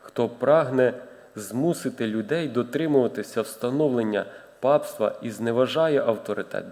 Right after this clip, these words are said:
Бога, той робить те саме, як і вожді юдейські за днів апостолів». Якщо закони земних правителів вступають у суперечність із законами Всевишнього правительс-,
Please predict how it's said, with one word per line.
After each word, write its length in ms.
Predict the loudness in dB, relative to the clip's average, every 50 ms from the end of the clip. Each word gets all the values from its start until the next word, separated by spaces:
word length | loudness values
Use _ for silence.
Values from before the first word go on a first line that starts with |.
| -4
Бога, 320 | -2 -2 -2 -2 -6 -8 -10 -12 -18 -20 -20 -20 -20 _ _ _
той 220 | -4 -2 -2 0 -2
робить 440 | -2 -4 -4 -6 -6 -8 -10 -12
те 140 | -14 -12 -12
саме, 360 | -12 -10 -10 -8 -8 -10 -12 -14 -18 -20 _ _ _ _ _ _ _ _ -2
як 300 | 0 0 0 0 -4 -8
і 40 |
вожді 420 | -8 -6 -6 -8 -8 -8 -8 -8 -6
юдейські 640 | -4 -4 -2 2 4 4 4 4 0 -4 -8 -8 -8
за 200 | -6 -6 -8 -8
днів 420 | -8 -8 -8 -6 -6 -6 -6 -8 -10 -16 -20 _ _ _
апостолів». 760 | -10 -10 -10 -8 -8 -8 -8 -8 -8 -12 -16 -18 -20 -20 -20 -20 _ _ _ _ _ _ _ _ _ _ _ _ _ _ _ _ _ _ _ _ _ _ _ _
Якщо 500 | -10 -8 -8 -8 -10 -8 -4 -2 -2 -2
закони 560 | 0 0 -2 -2 -2 -2 -2 0 0 0 0
земних 480 | -2 -4 -6 -6 -4 -4 -4 -4 -4 -6
правителів 680 | -10 -10 -6 -4 -2 -2 -2 -2 -4 -8 -8 -8 -10 -12 -14 -20 -20 -20 -20 -18
вступають 680 | -18 -14 -10 -10 -8 -2 2 4 4 4 4 2 -2 -6 -10 -10
у 80 | -10 -10
суперечність 880 | -10 -12 -14 -12 -10 -6 -2 -2 -2 -2 -4 -6 -8 -10 -10 -10 -14 -16 -14
із 80 | -14 -12
законами 640 | -10 -8 -8 -8 -6 -6 -4 -2 0 0 -2 -2 -4
Всевишнього 760 | -8 -10 -14 -10 -6 -6 -6 -6 -6 -8 -10 -6 -6 -6 -6
правительс-, 680 | -8 -10 -12 -6 -4 -2 -4 -4 -4 -8 -12 -12 -14